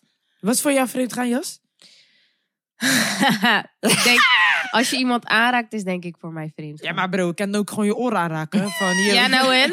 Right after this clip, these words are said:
Speaker 1: <laughs>
Speaker 2: Ik vind dat een bepaalde grens.
Speaker 1: Ja, maar wat is die grens? Want dat is die open stuk, toch?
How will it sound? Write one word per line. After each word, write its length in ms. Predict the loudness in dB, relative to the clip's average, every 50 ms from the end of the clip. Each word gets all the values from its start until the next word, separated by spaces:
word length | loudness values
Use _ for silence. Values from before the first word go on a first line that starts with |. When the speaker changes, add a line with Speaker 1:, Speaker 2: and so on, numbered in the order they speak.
| 2 2 0 0 0 -6 -10 -4 -2
Speaker 1:
<laughs> 480 | -2 -2 -2 -8 -10 -6 -6 -2 0 -2
Speaker 2:
Ik 60 | -2
vind 200 | 0 -2 0 2 2
dat 160 | 0 2 0
een 120 | 0 0
bepaalde 380 | 0 -2 0 0 0 0 0 0
grens. 680 | -2 0 2 2 2 2 2 0 -2 -6 -8 -12 -14 -14 _
Speaker 1:
Ja, 140 | -4 0
maar 180 | 0 0 0 2
wat 240 | 2 0 0 0 0
is 100 | -2 -2
die 160 | 0 -2 -2
grens? 420 | -2 -2 0 0 2 2 2 0 -2
Want 160 | -2 -2 0
dat 140 | -2 0 2
is 120 | 0 2
die 160 | 2 0 0
open 320 | 2 2 2 2 2 0 -2
stuk, 320 | -2 -2 -6 -8 -8 -8
toch? 460 | -8 -8 -6 -6 -6 -6 -10 -14 -18